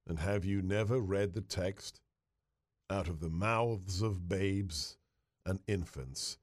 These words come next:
you have brought forth praise'?" And leaving them, he went out of the city to Bethany, and there he spent the night.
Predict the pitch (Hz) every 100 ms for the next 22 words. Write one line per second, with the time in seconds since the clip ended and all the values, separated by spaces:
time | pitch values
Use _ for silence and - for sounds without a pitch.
0 | _ _ _ 92 87 82 76 71 92 98
1 | 98 - - - 85 92 87 _ - 65
2 | 65 80 85 87 82 - - _ _ _
3 | _ _ _ _ _ - 113 120 139 131
4 | 123 117 - _ _ _ _ 123 110 139
5 | 135 - - 117 117 - 117 90 101 -
6 | - 117 117 110 92 120 107 107 104 98
7 | - _ _ 101 101 92 98 95 85 -
8 | _ _ _ - 104 - - 98 101 -
9 | 87 71 58 50 -